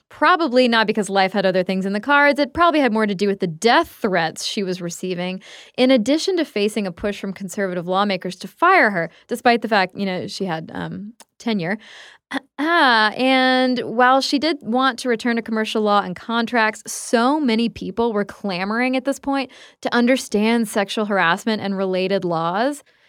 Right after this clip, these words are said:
that she's kept her focus on it. And now she's a professor of social policy, law, and women's studies at Brandeis University.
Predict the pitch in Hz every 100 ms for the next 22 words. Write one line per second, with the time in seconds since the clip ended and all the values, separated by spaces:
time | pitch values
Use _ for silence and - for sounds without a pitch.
0 | _ - 240 - 311 - - 202 269 262
1 | 262 392 - 185 165 170 190 196 196 226
2 | 262 269 226 226 208 196 - 180 170 -
3 | 196 202 190 - 190 202 202 214 190 175
4 | 170 170 180 180 190 208 196 - 180 165
5 | 170 180 180 180 190 170 170 180 175 170
6 | 180 175 175